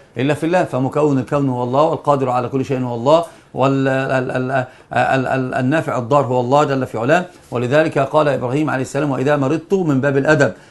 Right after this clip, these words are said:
وإلا فالله جل في علاه الذي خلق المرض وخلق الشفاء سبحانه جل في علاه، وأناط الأسباب بالمسببات. قال الله جل في علاه: "الله خالق كل شيء".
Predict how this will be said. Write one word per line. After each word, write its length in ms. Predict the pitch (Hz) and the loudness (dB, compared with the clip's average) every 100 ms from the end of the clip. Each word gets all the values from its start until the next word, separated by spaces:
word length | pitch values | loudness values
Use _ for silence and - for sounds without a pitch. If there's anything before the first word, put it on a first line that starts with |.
| _ | _
وإلا 280 | 113 147 165 | 0 2 2
فالله 340 | 139 131 151 | 0 0 0
جل 180 | 135 131 | 0 -4
في 100 | 120 | -4
علاه 200 | 123 147 | 0 0
الذي 180 | 135 123 | 0 -2
خلق 280 | 123 143 135 | -2 -2 -2
المرض 360 | 117 143 156 | -2 -2 -2
وخلق 260 | 127 147 147 | -2 -4 -4
الشفاء 400 | 120 - 143 151 | -8 -8 -2 -2
سبحانه 440 | 147 - 143 131 | -4 -4 -4 -2
جل 200 | 117 123 | -4 -6
في 100 | 120 | -6
علاه، 240 | 113 139 170 - - - | 0 2 2 -2 -16 -4
وأناط 340 | 120 151 156 | 0 2 0
الأسباب 380 | 135 113 135 139 | -4 -2 -2 0
بالمسببات. 720 | 147 139 - 120 117 175 180 - - _ | -2 -2 -4 -4 0 0 -2 -10 -20 _
قال 160 | 147 143 | 2 2
الله 280 | 131 143 | 2 0
جل 160 | 135 127 | 0 -4
في 100 | 113 | -4
علاه: 200 | 139 147 | -2 -2
"الله 280 | 131 131 131 | 0 -2 -2
خالق 580 | 127 147 143 135 127 123 | 0 0 2 -2 -6 0
كل 360 | 196 214 185 170 | 4 4 4 4
شيء". 240 | 170 117 | 4 0